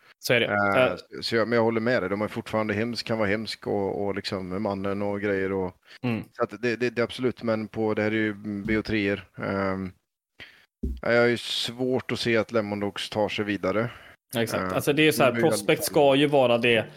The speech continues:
Speaker 2: Ja, absolut.
Speaker 1: det bästa
Speaker 2: Absolut.
Speaker 1: laget. De har spelat så jävla bra i
Speaker 2: Och högst
Speaker 1: elitserien.
Speaker 2: tid också.
Speaker 1: Ja, exakt. Eh, och de har gjort det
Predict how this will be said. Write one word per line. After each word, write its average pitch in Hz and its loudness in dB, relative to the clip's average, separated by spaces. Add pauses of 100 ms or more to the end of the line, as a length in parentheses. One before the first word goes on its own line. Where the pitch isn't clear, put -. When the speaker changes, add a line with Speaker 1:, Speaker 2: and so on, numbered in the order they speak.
(480)
Speaker 2:
Ja, 127 6
absolut. 104 -4
Speaker 1:
det 170 2
bästa 165 2
Speaker 2:
Absolut. 117 2
Speaker 1:
laget. 143 -4
De 160 6
har 160 6
spelat 147 2
så 151 0
jävla 131 6
bra 127 4
i - 6
Speaker 2:
Och 156 6
högst 147 4
Speaker 1:
elitserien. 120 2
Speaker 2:
tid 104 -2
också. - -4 (840)
Speaker 1:
Ja, 139 4
exakt. - -2 (180)
Eh, 117 6
och 147 2
de 143 4
har 139 6
gjort 135 0
det 127 0